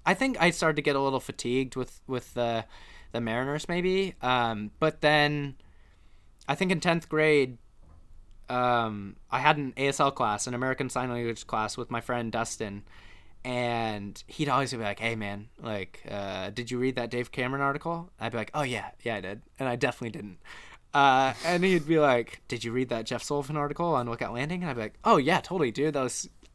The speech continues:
let's talk about it." Uh, but I never did. And eventually he just hounded me enough to where I was like, "Okay, man, like, I'll read these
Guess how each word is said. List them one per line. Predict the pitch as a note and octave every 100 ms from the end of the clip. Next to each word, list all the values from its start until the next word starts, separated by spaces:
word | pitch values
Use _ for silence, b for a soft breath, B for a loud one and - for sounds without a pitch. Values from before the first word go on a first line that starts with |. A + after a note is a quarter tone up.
| -
let's | C#3+
talk | E3+ D#3
about | A#2+ A2 A#2+
it." | - -
Uh, | D3+ D3 C#3 A2+ - - B B B -
but | E3
I | D#3+
never | F3 E3+ D3+
did. | F#3+ G#3 C#3 B2+ B B B B
And | E3+
eventually | F#3 G3 A#3 A3+ G3
he | F#3
just | F3 -
hounded | C#3+ F3 D#3
me | C#3
enough | A#2+ A#2 -
to | B2+
where |
I | A2
was | G#2
like, | F#2
"Okay, | - E3
man, | A2 G#2
like, | A2 G#2+
I'll | A2
read | G#2+ C3+ D#3 A#2+
these | A2